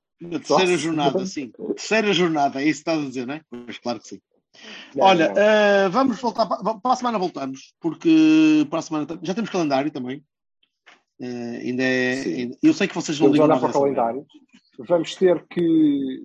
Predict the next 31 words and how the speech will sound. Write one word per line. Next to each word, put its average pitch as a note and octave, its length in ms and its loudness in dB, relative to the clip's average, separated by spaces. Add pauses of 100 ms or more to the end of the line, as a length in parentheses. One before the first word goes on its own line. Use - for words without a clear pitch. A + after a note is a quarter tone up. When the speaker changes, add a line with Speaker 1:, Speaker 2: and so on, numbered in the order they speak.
Speaker 2:
vamos D3 240 -10
ter E3 220 -6 (120)
que D3 200 -2
Speaker 1:
Marítimo, G#3 480 4
Speaker 2:
rever. E3 80 0
Speaker 1:
Vizela, F3+ 600 6
Marítimo G3+ 460 0
no G#3 60 0
Dragão, F3+ 380 0
Vizela F3 360 -2
fora D3+ 500 -4
e D3+ 40 -10
Sporting D3 360 -8
no C#3+ 120 -6
Dragão. G#2+ 300 -8 (1040)
Nove F#3+ 260 4
Speaker 2:
Acho - 40 4
que D#3 60 -6
vamos E3+ 180 6
Speaker 1:
pontinhos D3+ 220 6
Speaker 2:
ter A#2+ 60 -8
Speaker 1:
dos B2 120 -8
primeiras D#3+ 300 2
três, D3 400 0
maravilha, B2 560 -4 (180)
parece A#2+ 280 -10
muito A2+ 280 -6
bem. G2+ 240 -14 (720)
Speaker 2:
Vamos D#3 280 -4
ter F3+ 200 0
que - 80 -18